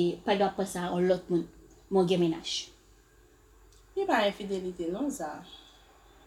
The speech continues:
Speaker 2: Kòman fè enfidelite a? Menaj ou a konnen? E ou konn sa fè a, we?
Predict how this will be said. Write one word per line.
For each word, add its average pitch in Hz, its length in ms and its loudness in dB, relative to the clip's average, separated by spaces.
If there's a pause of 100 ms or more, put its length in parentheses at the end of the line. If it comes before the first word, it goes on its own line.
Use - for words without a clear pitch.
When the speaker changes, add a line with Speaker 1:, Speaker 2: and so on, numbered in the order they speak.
(140)
Speaker 2:
Kòman 214 320 0
fè 202 140 0
enfidelite 160 680 -6
a? - 80 -12 (680)
Menaj 190 380 2
ou 214 100 2
a 196 140 4
konnen? 220 300 -2 (720)
E - 100 6
ou 277 180 8
konn 226 160 2
sa 190 220 4
fè 175 180 0
a, 147 160 4
we? 147 200 -6